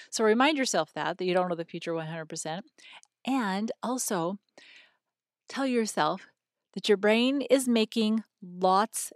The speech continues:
of guesses about the future. I'm gonna talk s-, a little bit more about that and give you some specific examples about that, but just in those moments,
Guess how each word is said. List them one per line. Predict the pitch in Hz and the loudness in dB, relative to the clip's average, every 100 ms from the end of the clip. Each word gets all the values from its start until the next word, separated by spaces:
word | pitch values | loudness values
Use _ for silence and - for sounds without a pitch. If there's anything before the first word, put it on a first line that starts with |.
| - | -2
of | 208 190 | -2 -2
guesses | - 196 180 - - 160 - - - - _ _ _ _ | -4 -2 0 -2 0 -2 -2 -6 -6 -10 _ _ _ _
about | 165 165 160 | -2 -2 -2
the | 156 | -8
future. | 165 147 - - - _ _ _ _ - - - - _ _ _ _ - | -8 -8 -10 -10 -14 _ _ _ _ -20 -20 -20 -20 _ _ _ _ -2
I'm | 220 | 2
gonna | 247 233 | 4 4
talk | 247 - | 2 0
s-, | - | -6
a | 208 | -2
little | 208 220 | 0 0
bit | 208 | 0
more | 190 180 | 0 -2
about | 196 208 214 | 0 0 0
that | 240 226 | -2 -4
and | 202 | -4
give | 185 | -6
you | 196 | -6
some | - 185 | -6 -6
specific | - - 185 190 190 185 | -6 -8 -8 -8 -10 -10
examples | 156 175 165 226 233 | -8 -6 -6 -6 -6
about | 240 247 | -6 -8
that, | 254 269 285 - _ - - - _ | -8 -8 -10 -14 _ -20 -20 -20 _
but | 208 - 175 | -6 -6 -4
just | 240 277 285 - - | -2 -2 -2 -6 -6
in | 220 220 | -4 -2
those | 220 220 | -2 -2
moments, | 214 185 170 156 - - | -2 -4 -6 -10 -10 -14